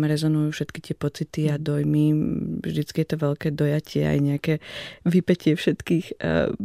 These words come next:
Speaker 1: psychických a fyzických síl. A, mm, niekedy, mm, špeciálne keď je to leto, <laughs> tak som rada, pokiaľ, a, mám nejaký čas na nejaké zotavenie sa a, mm, nejaký čas voľna. Tentokrát to tak úplne nevyšlo,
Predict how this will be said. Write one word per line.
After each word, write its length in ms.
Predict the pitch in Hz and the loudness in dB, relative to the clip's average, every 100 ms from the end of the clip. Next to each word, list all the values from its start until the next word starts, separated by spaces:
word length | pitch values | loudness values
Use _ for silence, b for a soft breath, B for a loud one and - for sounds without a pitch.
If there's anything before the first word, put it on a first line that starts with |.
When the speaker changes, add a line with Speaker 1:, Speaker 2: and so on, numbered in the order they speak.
| 214 | -6
Speaker 1:
psychických 640 | - 208 196 196 - 180 185 | 2 4 4 0 2 2 4
a 40 | |
fyzických 540 | - 175 190 - 202 - | 4 2 2 0 -4 -2
síl. 320 | - 160 214 - B B B B _ | 0 2 2 -2 B B B B _
A, 300 | 156 156 160 | 0 2 4
mm, 480 | 160 - 160 156 160 - - - | 2 2 2 2 0 -2 -6 -2
niekedy, 680 | - 196 190 208 202 196 190 - | 2 4 4 2 4 4 2 0
mm, 220 | 175 170 - _ - - _ _ _ | 0 0 -2 _ -6 -6 _ _ _
špeciálne 560 | - - 170 175 170 160 | -8 -2 0 4 4 4
keď 140 | 165 | 2
je 80 | 165 | 0
to 100 | - 147 | 0 0
leto, 200 | 147 202 | 4 4
<laughs> 280 | - 220 | 4 4
tak 160 | 220 202 | 2 0
som 240 | - 208 | 4 4
rada, 240 | 170 160 160 | 4 4 2
pokiaľ, 480 | - 151 170 160 165 B B B B | 0 -4 0 0 0 B B B B
a, 240 | 165 156 156 - | 0 0 0 2
mám 320 | 170 165 - | 4 4 4
nejaký 320 | 170 170 - | 2 2 -2
čas 280 | 180 165 160 | -2 -2 2
na 80 | 165 | 2
nejaké 560 | 160 160 156 - 165 160 | 4 2 0 -2 0 2
zotavenie 640 | 165 160 165 175 175 175 | 0 2 2 4 4 2
sa 320 | - 175 170 | 0 0 0
a, 240 | - 151 151 | 0 0 0
mm, 640 | - - 151 151 - - | -2 -2 -2 0 -2 -2
nejaký 320 | 165 156 - | -2 -2 -4
čas 160 | - 165 | -6 -4
voľna. 360 | 143 147 160 180 | 0 0 0 0
Tentokrát 400 | 160 165 170 165 | -2 -2 0 -2
to 160 | - | -2
tak 160 | 196 202 | -4 0
úplne 320 | 185 - 247 | 0 4 6
nevyšlo, 560 | 202 147 151 - 165 | 6 2 0 -2 -4